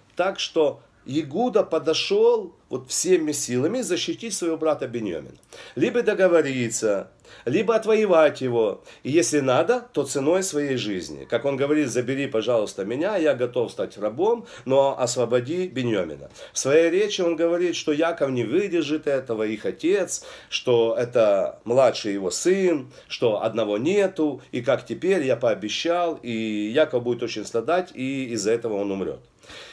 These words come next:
Тогда Иосиф не выдерживает, открывается им, и в своих словах он говорит: "Как? Расскажите, как там отец Яков?"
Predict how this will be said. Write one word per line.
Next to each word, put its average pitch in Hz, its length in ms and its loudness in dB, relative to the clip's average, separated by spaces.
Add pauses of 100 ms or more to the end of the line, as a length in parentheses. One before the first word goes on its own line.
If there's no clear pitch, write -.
(280)
Тогда 110 320 4
Иосиф 165 400 2
не 113 140 4
выдерживает, 127 640 0
открывается 127 880 2
им, 139 500 -4 (300)
и 143 500 -4 (120)
в - 40 -14
своих 151 360 0
словах 214 420 -4
он 185 140 0
говорит: 185 360 0
"Как? 196 320 -4
Расскажите, 147 600 -2
как 170 200 -2
там 170 160 -4
отец 170 300 -4
Яков?" 139 360 0